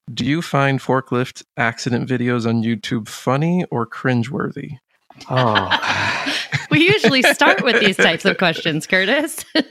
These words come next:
Speaker 2: Yeah, they definitely cause me to cringe. I look at some of the behaviors and just, like, one degree up or down or left or right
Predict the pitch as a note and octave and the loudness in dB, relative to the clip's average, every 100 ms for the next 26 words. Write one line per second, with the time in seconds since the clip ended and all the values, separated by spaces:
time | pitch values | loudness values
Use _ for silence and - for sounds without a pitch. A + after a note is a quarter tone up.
0 | C4 C4 A#3+ - A#3 _ - - - _ | -6 -6 -12 -10 -18 _ -8 -8 -20 _
1 | _ _ _ - A2 A#2+ B2 A#2+ A2+ G#2 | _ _ _ -12 -2 2 4 4 4 4
2 | A2+ E3 A#2+ A#2+ A2+ G2+ F#2+ G#2 F#2+ F#2+ | 4 4 6 4 4 -2 2 2 2 2
3 | F2+ E2+ - G2 F2+ E2+ E2 - A2 C3 | -4 -6 -4 -2 -2 -2 -6 0 2 4
4 | B2 B2+ G2+ - A#2+ A#2+ A#2+ G#2+ G2 F#2 | 4 2 0 0 0 2 2 2 4 2
5 | - - F#2 G2+ G2+ F#2+ F2+ E2+ E2 - | -2 -4 -2 2 2 2 0 -2 -4 -4
6 | G#2 G#2 A2 A2 - G#2+ G2 F#2 G2+ G2+ | -4 0 0 0 0 2 2 0 -4 0
7 | B2+ C3+ C3+ C3 A2+ G2+ G#2+ - A2+ A#2 | 2 4 4 4 0 0 -2 0 2 4
8 | A#2 A2+ G2+ F2+ E2 _ _ - B2 B2 | 4 4 2 -2 -6 _ _ 2 4 4
9 | A2 F#2 G2+ A2 A2 G#2 F#2+ F2 D#2+ G2+ | 2 0 2 2 4 2 2 0 0 2
10 | A#2+ A#2 - F2+ E2+ F#2+ F#2+ E2+ C#2+ | 2 0 -2 -2 2 4 4 2 -2